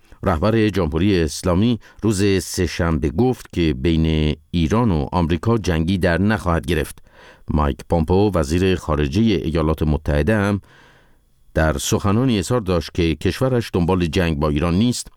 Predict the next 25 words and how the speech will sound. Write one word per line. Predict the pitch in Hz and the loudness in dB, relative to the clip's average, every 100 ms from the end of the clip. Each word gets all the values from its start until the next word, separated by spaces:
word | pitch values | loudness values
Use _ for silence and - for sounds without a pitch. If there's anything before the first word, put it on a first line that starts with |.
| _ - | _ -4
ولی | 87 101 | 0 2
از | 90 71 67 | 2 0 -2
منافعش | 82 80 78 131 107 | 0 0 0 -2 -2
در | 98 85 | -2 0
منطقهٔ | 82 73 73 73 | 0 -2 0 -2
خاورمیانه | 65 85 78 80 80 80 87 104 85 92 | 0 -2 0 2 2 2 2 0 -2 -2
دفاع | 104 117 85 | 0 0 0
می‌کند. | 73 - 78 - _ - _ _ _ - - _ _ _ _ _ - - - _ _ - - | 0 -2 -4 -6 _ -20 _ _ _ -20 -20 _ _ _ _ _ -20 -20 -20 _ _ -2 2
دو | 139 | 2
گروه | 135 123 143 143 | 2 2 2 0
شبه | - 107 98 | -2 -2 0
نظامی | 95 78 85 98 110 98 - - - _ - | 0 0 0 0 0 -2 -8 -20 -20 _ -4
حرکت | 92 90 98 - | -2 0 0 0
النجبا | 85 85 85 95 92 127 127 - - _ | 0 2 2 0 0 0 -2 -6 -20 _
و | - 87 92 - - | -2 0 0 -2 -4
اصائب | 92 - 92 110 131 120 85 | -4 0 2 2 2 0 -2
اهل | 76 73 | -2 -2
الحق | 71 85 110 - | 0 0 0 -2
که | - 87 | -2 -2
از | - | 0
سوی | 131 | 0
جمهوری | 104 90 82 101 110 85 | 2 0 0 2 2 0
اسلامی | - 101 104 127 | -2 0 2 2
حمایت | 92 76 - | 2 0 0
می‌شوند، | 76 78 98 107 | -2 0 0 0